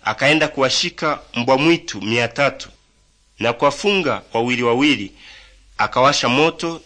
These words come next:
na kuwaachilia waende katika shamba la mahindi. Vyakula vyote vikaharibiwa kwa moto. Wafilisti wakashangaa ni nani aliyekuwa amefanya kitendo hicho. Walipogundua ni Samsoni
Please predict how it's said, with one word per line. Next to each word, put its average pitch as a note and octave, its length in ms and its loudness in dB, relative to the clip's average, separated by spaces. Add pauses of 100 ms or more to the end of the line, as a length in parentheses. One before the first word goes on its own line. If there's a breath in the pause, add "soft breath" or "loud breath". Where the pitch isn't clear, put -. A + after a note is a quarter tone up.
(120)
na A2 100 0
kuwaachilia C3 680 2
waende B2+ 380 2
katika A#2 320 -4
shamba B2 420 0
la A2+ 140 0
mahindi. G#2 580 -4 (1040)
Vyakula A2 340 -2
vyote C#3 420 -2
vikaharibiwa D3+ 760 0
kwa B2+ 180 0
moto. B2 460 0 (420 soft breath)
Wafilisti D3+ 560 0
wakashangaa C3 840 0 (400 loud breath)
ni A#2+ 100 -2
nani D#3+ 380 2
aliyekuwa B2 680 0 (320 loud breath)
amefanya A2+ 540 0
kitendo A2 420 -4
hicho. F#2+ 340 -10 (500 loud breath)
Walipogundua D3 840 2
ni A2+ 100 0
Samsoni A2 640 0